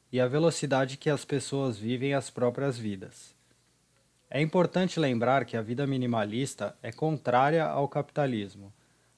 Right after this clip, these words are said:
mas já falo sobre isso. "Ah, mas você pode sim ter um carro." Mas deixa eu te explicar mais a fundo sobre a vida minimalista. Vida minimalista é simplesmente ter tudo.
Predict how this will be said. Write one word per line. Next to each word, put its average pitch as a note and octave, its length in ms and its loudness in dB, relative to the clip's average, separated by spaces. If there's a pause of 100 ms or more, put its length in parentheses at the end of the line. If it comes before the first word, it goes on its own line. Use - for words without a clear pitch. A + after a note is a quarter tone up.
(120)
mas C3 240 2
já D3+ 180 4
falo F3 260 2
sobre D#3 320 -2
isso. - 400 -4 (920)
"Ah, D3+ 180 6
mas A2+ 240 -2
você C#3 300 -2
pode D#3+ 360 2
sim D#3 240 -2
ter C#3 220 0
um B2 100 0
carro." G2+ 460 -2 (800)
Mas A#2+ 220 0
deixa E3+ 300 2
eu - 20 -4
te - 60 -8
explicar D3 520 2
mais C#3+ 240 0
a B2+ 100 0
fundo C#3 320 -4
sobre C3 300 -2
a B2+ 60 2
vida A#2+ 240 -2
minimalista. B2 720 -2 (920)
Vida D#3+ 280 0
minimalista C#3 880 2
é G#2 280 -2
simplesmente D3 920 -2
ter E3+ 180 0
tudo. A2+ 400 -4